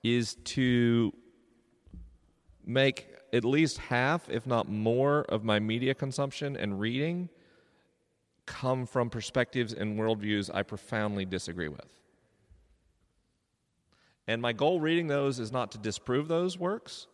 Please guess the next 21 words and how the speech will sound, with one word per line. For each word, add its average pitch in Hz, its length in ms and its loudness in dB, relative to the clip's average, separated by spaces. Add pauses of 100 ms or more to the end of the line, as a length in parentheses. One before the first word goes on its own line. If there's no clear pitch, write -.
(400)
but 120 160 -4
to 110 80 -4
see 139 180 -2
if 135 120 -2
I 127 80 2
can 110 180 -4
fully 135 560 -4
embody 104 560 0
the 101 100 -6
perspective 95 600 -6
of 87 200 -6
the 92 140 -4
author 82 400 -2
as 85 200 -4
I 80 60 -4
read - 280 -10
it. - 220 -14 (1300)
That's 180 100 -16
challenging 95 540 -6
stuff. - 500 -8 (3000)
With, 117 160 -2